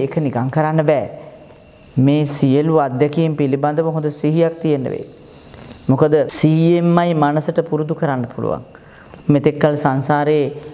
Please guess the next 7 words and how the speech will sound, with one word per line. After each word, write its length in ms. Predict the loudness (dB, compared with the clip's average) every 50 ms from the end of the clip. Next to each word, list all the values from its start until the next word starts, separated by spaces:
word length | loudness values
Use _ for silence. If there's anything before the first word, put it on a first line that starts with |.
| -20 -6 -2
ලෝක 240 | 0 2 2 2 2
පිළිබඳ 420 | 2 2 2 2 2 2 0 0
සැබෑ 400 | 0 0 0 2 2 2 2 0
සිහිය 320 | -2 -2 -2 -2 0 0 0
නොසිටි 400 | 0 -2 -2 -2 -4 -2 0 2
නිසා 340 | 2 2 2 2 0 0 2
වෙච්ච 280 | 0 -2 -4 -2 0